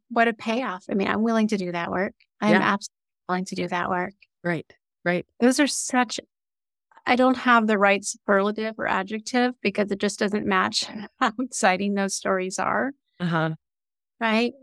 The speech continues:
Speaker 2: Yeah.
Speaker 1: Because to me, it's just the promise, promise of hope.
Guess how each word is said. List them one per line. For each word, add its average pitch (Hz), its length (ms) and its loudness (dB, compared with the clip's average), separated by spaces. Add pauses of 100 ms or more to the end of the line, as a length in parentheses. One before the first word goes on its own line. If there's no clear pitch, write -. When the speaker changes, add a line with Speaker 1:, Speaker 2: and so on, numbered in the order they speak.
(140)
Speaker 2:
Yeah. - 180 4
Speaker 1:
Because 240 280 2 (100)
to 254 100 2
me, 233 360 6
it's 196 180 -4
just - 200 -10
the 190 120 0 (200)
promise, 208 560 -2 (440)
promise 202 340 -2
of - 100 -10
hope. - 320 -6